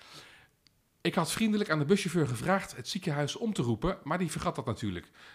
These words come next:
Dus na een busrit van ruim een uur stap ik een halte te ver uit, moet teruglopen en dus on-, ondertussen te laat. Begon het te regenen,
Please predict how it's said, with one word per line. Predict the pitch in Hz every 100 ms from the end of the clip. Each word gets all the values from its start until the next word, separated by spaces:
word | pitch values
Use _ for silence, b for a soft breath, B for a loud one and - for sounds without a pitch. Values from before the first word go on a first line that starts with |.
| B
Dus | 127 131
na | 185
een | 170
busrit | 180 143 135 -
van | - 156 139
ruim | 170 151
een | 139
uur | 196 202 156
stap | - 165
ik | 165
een | 151
halte | 135 180 180
te | 127 117
ver | 123 95
uit, | 165 196 - B B B
moet | - 185 208
teruglopen | 196 185 165 170 - -
en | 131
dus | 135
on-, | 127 127 120
ondertussen | - 127 117 120 113
te | 104
laat. | 95 78 - - B B B
Begon | - - 190
het | 143
te | -
regenen, | 165 190 190 190